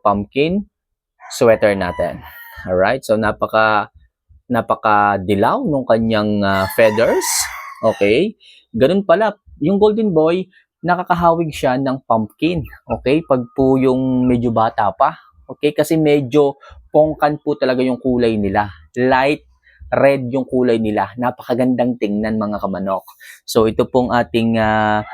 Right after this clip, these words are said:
ah, na-breed na to. Ah, pumpkin, yung papa. Then yung nanay niya is Golden Boy. Makikita nyo yan, yellow feet.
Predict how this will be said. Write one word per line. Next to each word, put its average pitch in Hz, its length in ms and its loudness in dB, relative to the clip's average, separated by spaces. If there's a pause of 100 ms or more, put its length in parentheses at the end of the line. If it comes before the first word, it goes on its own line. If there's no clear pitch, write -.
(340)
ah, 110 160 4
na-breed 123 400 0
na 202 160 2
to. 180 240 -2 (720)
Ah, 98 640 -6
pumpkin, 147 560 0
yung 104 320 -2
papa. 147 560 0 (240)
Then 123 320 2
yung 123 160 0
nanay 113 240 0
niya 107 320 0
is - 160 -12 (320)
Golden 95 480 0
Boy. 98 480 2
Makikita - 480 -6
nyo 107 160 0
yan, 98 320 0
yellow 98 320 2
feet. 151 320 0